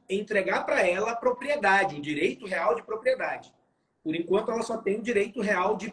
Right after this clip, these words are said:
promitente comprador. Esse direito real de promitente comprador é exercido, é, é, é, por atos de posse. O promitente comprador, ele usa o imóvel,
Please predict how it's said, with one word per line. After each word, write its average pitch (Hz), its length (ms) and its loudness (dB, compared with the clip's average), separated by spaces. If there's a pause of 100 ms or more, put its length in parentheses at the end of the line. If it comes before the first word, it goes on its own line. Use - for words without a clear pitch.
(140)
promitente 160 560 -4
comprador. - 560 -2 (520)
Esse 349 340 2
direito 262 360 6
real 214 220 2
de 196 120 -4
promitente 202 540 -2
comprador 196 600 4
é 262 220 8
exercido, 196 960 -4 (560)
é, 175 240 4 (380)
é, 165 360 4 (300)
é, 151 640 -2 (100)
por 262 160 2
atos 190 280 4
de 311 80 -4
posse. - 460 -4 (260)
O 190 100 -8
promitente 208 520 0
comprador, 226 720 0
ele - 380 0
usa 190 300 0
o 165 60 2
imóvel, 208 500 4